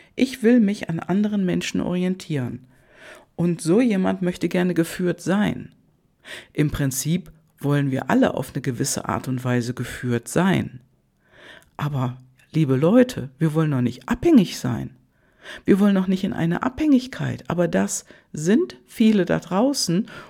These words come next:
und viele denken leider auch so, weil, <laughs> und jetzt kommt es wieder, weil du dein Talent nicht lebst, weil du nur irgendeinen Job machst. So, und wenn du weißt, was dein Talent ist,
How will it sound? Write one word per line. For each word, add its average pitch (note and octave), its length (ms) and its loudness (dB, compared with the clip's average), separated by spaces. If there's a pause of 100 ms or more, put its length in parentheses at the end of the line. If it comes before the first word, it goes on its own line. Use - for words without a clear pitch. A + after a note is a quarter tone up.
(100)
und E3+ 100 -4
viele G#3+ 300 0
denken A3 360 0
leider C3+ 400 -4
auch C#3+ 140 -6
so, C#3+ 400 -4 (240)
weil, B2+ 760 0 (140)
<laughs> - 180 -16
und G#3+ 80 8
jetzt - 240 2
kommt E3+ 280 4
es A#3+ 220 -2
wieder, C4+ 400 2 (460)
weil A#3 140 -2
du A#3+ 100 4
dein A#3 200 2
Talent C#4 400 -4
nicht F4 220 -8
lebst, C#3+ 480 -10 (540)
weil A3+ 120 2
du A#3+ 100 4
nur B3+ 220 4
irgendeinen G3+ 480 -2
Job F#3+ 240 -6
machst. - 460 -12 (1080)
So, E3+ 140 0
und F3 180 2
wenn B3 140 4 (120)
du E3 280 0 (240)
weißt, A3 560 -2
was D3+ 160 -4
dein E3+ 220 -2
Talent D#3 560 -4 (280)
ist, - 460 0